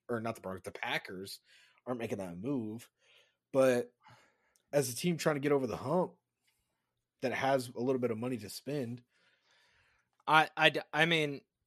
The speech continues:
Speaker 2: when Darius Leonard is in that same category and he's twenty-six and Bobby Wagner's, you know what I mean?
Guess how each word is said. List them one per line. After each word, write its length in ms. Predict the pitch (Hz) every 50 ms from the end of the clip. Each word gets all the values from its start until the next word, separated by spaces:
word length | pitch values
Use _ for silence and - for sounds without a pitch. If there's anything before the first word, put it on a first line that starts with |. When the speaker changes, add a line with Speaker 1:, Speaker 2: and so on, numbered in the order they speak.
| _ _ _ _
Speaker 2:
when 260 | - 151 160 160 147
Darius 420 | 120 147 151 170 185 190 175 - -
Leonard 380 | 127 131 135 135 139 139 135
is 200 | 135 127 120 117
in 120 | 131 120 120
that 240 | 120 117 - -
same 280 | - - 123 120 117 117
category 580 | - - 123 117 117 120 110 127 127 127 131 127
and 80 | 120 117
he's 160 | 110 - -
twenty-six 1040 | - - - 120 117 120 117 113 - - 110 101 110 120 120 - - - - - - _ _ _ -
and 280 | 113 113 113 113 113 110
Bobby 300 | 117 113 110 110 113 107
Wagner's, 640 | 107 110 110 110 107 107 110 110 110 107 - -
you 100 | - 117
know 60 | 113 110
what 80 | 107
I 60 | 107
mean? 320 | 107 107 107 110 110 110